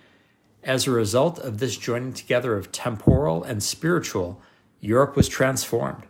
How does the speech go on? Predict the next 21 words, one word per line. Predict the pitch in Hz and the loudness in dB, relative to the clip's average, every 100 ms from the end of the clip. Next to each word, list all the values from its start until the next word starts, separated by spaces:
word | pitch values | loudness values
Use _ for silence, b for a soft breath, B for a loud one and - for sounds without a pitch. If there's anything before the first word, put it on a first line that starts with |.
| _ - | _ -12
The | - | -2
first | 143 131 - | 2 2 2
schools | - 151 190 - | 0 2 2 0
were | |
started | 90 - 101 101 | -4 0 2 2
inside | 104 104 123 117 | 0 -2 2 2
monasteries. | 104 127 139 - 107 104 - - b b b | 2 0 -2 -4 -6 -6 -10 -16 b b b
Ancient | - 117 - 113 | -4 -2 0 0
books | 113 156 - | 2 0 0
were | 117 | -6
copied | - 110 107 107 | -2 0 0 -2
and | 110 | -2
preserved. | 101 107 117 120 90 | -2 -2 0 0 -2
Advances | 127 104 107 107 117 104 | -6 -4 -2 -2 -2 -4
were | 113 | -2
made | 107 107 | 0 0
in | 104 | -2
art, | - 117 110 - b b b b - | -2 -2 -2 -8 b b b b 0
architecture, | 127 127 104 107 95 - 110 | 0 0 -2 -2 -2 -2 -2
and | 110 | 0
agriculture. | 120 117 87 98 - - 90 | -2 -2 -6 -8 -10 -12 -14